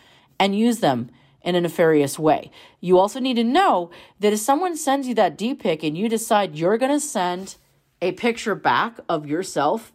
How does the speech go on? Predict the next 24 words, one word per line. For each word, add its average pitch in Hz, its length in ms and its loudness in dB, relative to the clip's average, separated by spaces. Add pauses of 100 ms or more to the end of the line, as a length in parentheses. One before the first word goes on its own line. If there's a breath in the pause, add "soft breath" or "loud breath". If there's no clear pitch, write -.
in 175 220 -4
a 156 60 -10
compromising 143 760 -10
position, 143 640 -10 (440 loud breath)
there's 139 220 -6
this 190 180 -4
thing 254 240 -4
called 247 300 -2
revenge 262 460 -2
porn, 127 440 -8 (500 soft breath)
where 175 340 2 (140)
men 190 520 -2 (280 loud breath)
take 233 420 -2
the - 60 -20
photos 185 500 0
their 156 100 0
girlfriends 165 600 -2
have 135 120 -8
given 127 300 -4
them 120 320 -6
and 147 200 -2
they 147 120 -2
put 240 260 -4
them 208 160 -4